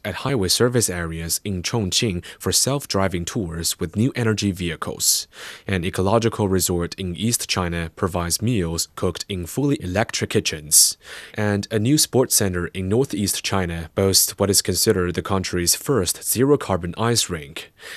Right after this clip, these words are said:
The heating and cooling technology helps reduce carbon emissions at the facility by one thousand six hundred tons per year.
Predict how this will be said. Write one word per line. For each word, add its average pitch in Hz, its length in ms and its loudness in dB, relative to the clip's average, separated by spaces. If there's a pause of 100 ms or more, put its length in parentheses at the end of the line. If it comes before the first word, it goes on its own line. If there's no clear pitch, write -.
(160)
The 95 80 -2
heating 104 440 -2
and 90 160 -6
cooling 117 320 0
technology 90 600 -2
helps 87 400 -4
reduce 90 400 0
carbon 123 360 0
emissions 87 600 -2
at 90 80 -6
the 87 60 -6
facility 87 640 0 (120)
by 87 160 -4
one 107 240 0
thousand 87 420 -4
six - 260 0
hundred 85 340 -4
tons 85 320 -4
per - 140 -6
year. 85 480 -6